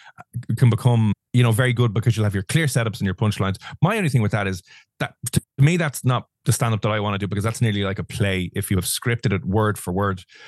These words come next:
To me, stand-up can be a little bit more conversational and a little bit more loose and a little bit more comfortable, because as well as that, if you, what I find, if you have a very, very scripted joke or scripted bit, if something happens in the crowd or someone says something and throws you, you've no way to get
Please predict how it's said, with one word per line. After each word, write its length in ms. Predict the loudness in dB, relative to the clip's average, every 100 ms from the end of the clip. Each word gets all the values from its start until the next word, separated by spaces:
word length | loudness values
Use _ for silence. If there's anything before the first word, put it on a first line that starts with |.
| -20 -6
To 80 | 0
me, 120 | 2
stand-up 280 | 2 0 -2
can 100 | 0
be 80 | 0
a 40 |
little 160 | 0 -2
bit 100 | -2
more 240 | 0 -2 -6 _
conversational 680 | -2 0 2 0 0 -2 -2
and 100 | -2
a 40 | -2
little 100 | -2
bit 120 | -2
more 140 | -2
loose 440 | 0 -2 -4 -8 -14 -20 -8
and 140 | -2 0
a 40 |
little 120 | 2
bit 80 | 2
more 100 | 0
comfortable, 380 | 2 2 2 0
because 260 | 0 0 2
as 80 |
well 160 | 2 0
as 80 | -2
that, 160 | -2
if 100 | -2
you, 100 | -2 -4 -6
what 180 | -6 -2
I 120 | -2
find, 220 | -2 -2
if 100 | -2
you 80 | 0
have 80 | 0
a 40 |
very, 180 | 0 0
very 140 | -2 -4
scripted 460 | -2 -4 -2 -4
joke 320 | 0 0 0
or 80 | -2
scripted 460 | -4 -4 -4 -2 -2
bit, 180 | -2 -4 -10 -20 -20 -12
if 80 | -2
something 180 | -2 0
happens 340 | -2 0 0 2
in 80 |
the 60 | 0
crowd 360 | 0 0 0 -4
or 60 |
someone 200 | -2 -2
says 240 | 0 0 0
something 140 | -2
and 120 | -2
throws 320 | -2 0 0
you, 160 | 0 -2 -2
you've 180 | 0 4
no 300 | 4 4 2
way 200 | 0 -2
to 120 | -4
get 180 | -4